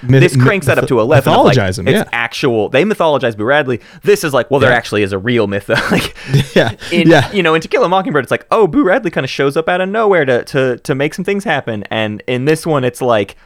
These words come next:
Speaker 2: oh, the magic actually, like, super duper turns out to be, like, very impactful and real and, like, can settle some scores or whatever. <laughs>
Speaker 1: Yeah, To Kill a Mockingbird is making up fantasies in your head
Speaker 2: Yeah.
Speaker 1: that, that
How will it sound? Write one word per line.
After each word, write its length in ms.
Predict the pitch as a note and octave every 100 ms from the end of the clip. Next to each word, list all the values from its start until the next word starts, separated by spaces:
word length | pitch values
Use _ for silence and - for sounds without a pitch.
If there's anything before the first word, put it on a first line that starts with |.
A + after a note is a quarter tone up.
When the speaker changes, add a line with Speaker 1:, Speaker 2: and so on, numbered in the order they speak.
| _ -
Speaker 2:
oh, 220 | F3+ E3
the 140 | D3+
magic 480 | C#3+ C#3+ C#3 C3+ C#3
actually, 400 | A#2+ A#2 - B2
like, 200 | G#2 F#2
super 460 | - - C3+ - A2+
duper 280 | A2 G2+ G2
turns 340 | - G#2 G2
out 240 | G2 F#2+ -
to 80 |
be, 200 | F#2+ F#2+
like, 340 | F#2+ F2 E2 - _ _ -
very 420 | A2+ C#3 A#2 G#2+
impactful 600 | G2 - G2+ - A#2 E2
and 200 | F#2 F#2
real 360 | G#2+ G2 F2+ F2
and, 260 | G2 F#2 F2+
like, 360 | F#2 E2 - -
can 140 | A#2
settle 360 | - A#2+ G#2 G2+
some 180 | -
scores 540 | F#2+ - A2 F#2 F#2+ -
or 200 | A#2+ G#2+
whatever. 480 | F#2+ F2+ E2 D2+ - -
<laughs> 80 | -
Speaker 1:
Yeah, 160 | C3+
To 140 | A2+ -
Kill 200 | G3+ G#3+
a 20 |
Mockingbird 600 | D3+ E3 D#3+ C3+ B2+ A#2
is 140 | A2
making 380 | A2+ A#2 A#2+ A2+
up 120 | G#2
fantasies 600 | - G#2 G#2 G#2 - G#2+
in 160 | G2+ F#2+
your 160 | F2 F#2+
head 380 | G2+ F#2+ F#2
Speaker 2:
Yeah. 140 | G2 F2+
Speaker 1:
that, 120 | - _ _ _ _
that 260 | C3 G#2